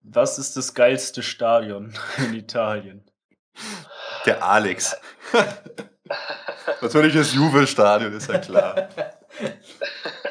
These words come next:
Speaker 3: Ja, also das modernste, schönste Stadion mit den besten Möglichkeiten und,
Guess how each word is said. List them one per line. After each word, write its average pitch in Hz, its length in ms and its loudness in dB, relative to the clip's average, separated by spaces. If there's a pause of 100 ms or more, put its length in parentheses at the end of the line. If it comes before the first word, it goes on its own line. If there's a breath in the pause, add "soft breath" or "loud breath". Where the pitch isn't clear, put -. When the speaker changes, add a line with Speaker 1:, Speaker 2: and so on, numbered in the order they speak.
(640 loud breath)
Speaker 3:
Ja, 156 120 4
also 160 200 4
das 143 200 4
modernste, 143 720 0
schönste 156 800 0
Stadion 135 480 2
mit 135 120 -20 (300)
den 120 360 -14
besten 127 380 -8
Möglichkeiten 135 800 -2
und, - 360 -14